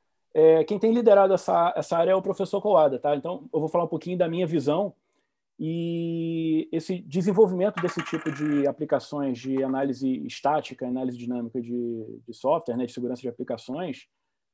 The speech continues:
é, seria, sim, muito interessante, é, mas eu diria que da forma como estão se disponibilizando,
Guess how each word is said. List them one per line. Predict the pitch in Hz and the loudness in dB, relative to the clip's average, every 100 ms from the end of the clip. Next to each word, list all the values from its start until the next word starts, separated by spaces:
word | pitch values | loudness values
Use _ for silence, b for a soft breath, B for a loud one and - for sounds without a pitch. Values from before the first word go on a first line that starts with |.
| _ - | _ 0
é, | 131 135 | 0 0
seria, | - - 196 175 226 262 | -6 6 6 6 4 4
sim, | 233 - 180 | 4 0 -4
muito | 160 196 214 | -2 -2 -2
interessante, | 202 190 170 - 147 160 190 - 254 _ _ _ _ _ - | -2 2 2 2 -2 -2 -4 -6 -10 _ _ _ _ _ 4
é, | 147 156 156 | 8 10 8
mas | 160 170 | 6 2
eu | 180 | 2
diria | 180 202 | 2 2
que | 208 | 2
da | 190 | 0
forma | - 196 226 226 220 | 2 4 6 4 0
como | 196 190 | -4 -6
estão | 180 170 165 | -8 -8 -10
se | - 165 | -8 -8
disponibilizando, | 151 - 170 156 156 135 139 131 127 127 | -8 -10 -8 -4 -2 -2 -2 -2 0 -2